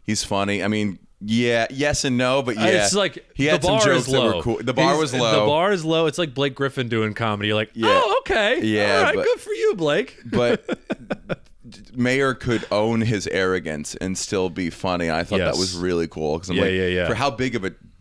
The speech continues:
Speaker 1: douchebag he is, and he can pull it off, there's hope for me yet.
Speaker 2: Yeah.
Speaker 1: So those two. And again, like, I feel some sense of kinship looking at them, apparently, both of them. And,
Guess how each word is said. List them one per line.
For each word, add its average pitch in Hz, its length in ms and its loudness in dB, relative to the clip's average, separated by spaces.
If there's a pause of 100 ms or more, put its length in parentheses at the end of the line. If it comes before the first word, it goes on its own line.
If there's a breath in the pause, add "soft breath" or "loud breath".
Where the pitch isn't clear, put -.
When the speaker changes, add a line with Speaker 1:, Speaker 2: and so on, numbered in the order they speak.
Speaker 1:
douchebag 123 640 0
he 110 260 0
is, 73 280 0
and 90 160 -4
he 113 120 0
can 98 160 -6
pull 85 200 -2
it 78 60 -2
off, 76 320 -2
there's 90 240 -4
hope 98 220 -4
for 87 180 -10
me 71 340 -8
yet. - 480 -4
Speaker 2:
Yeah. 92 300 -2 (220)
Speaker 1:
So 71 400 -2 (120)
those 90 280 -2
two. 73 320 -2
And 135 160 0
again, 123 400 -2
like, 85 380 -4 (1500 soft breath)
I 92 180 2
feel 104 300 -2
some 98 280 -2
sense 98 320 -4
of 87 120 -6
kinship 104 380 -2
looking 98 320 -2
at 80 100 -4
them, 82 160 -4
apparently, 80 640 -2
both 92 260 -2
of 78 80 -10
them. 73 240 -2
And, 80 200 -6